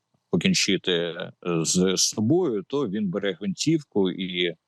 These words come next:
розстрілює спів-, співвітчизників аб-, або робить замах на якого-небудь знакового політичного діяча. Тобто йому хочеться, щоб все це робилося при камерах, при софітах, щоб було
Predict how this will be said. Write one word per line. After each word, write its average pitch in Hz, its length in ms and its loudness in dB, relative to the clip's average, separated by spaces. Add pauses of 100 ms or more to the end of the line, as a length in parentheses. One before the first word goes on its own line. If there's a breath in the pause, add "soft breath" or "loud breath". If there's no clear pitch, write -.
(420 soft breath)
розстрілює 95 880 2
спів-, 92 560 -4
співвітчизників 107 960 2
аб-, 90 240 -2
або 117 280 2
робить 95 320 0
замах 101 520 -2
на 87 220 0
якого-небудь 87 600 -2
знакового 92 420 0
політичного 87 840 -2
діяча. 92 540 0
Тобто 92 260 -2
йому 147 160 2
хочеться, 131 420 -2
щоб 90 240 -4
все - 200 0
це - 120 -2
робилося 92 500 0
при 95 260 0
камерах, 104 440 0 (400 loud breath)
при 113 140 2
софітах, 95 760 0
щоб 92 220 0
було 98 340 0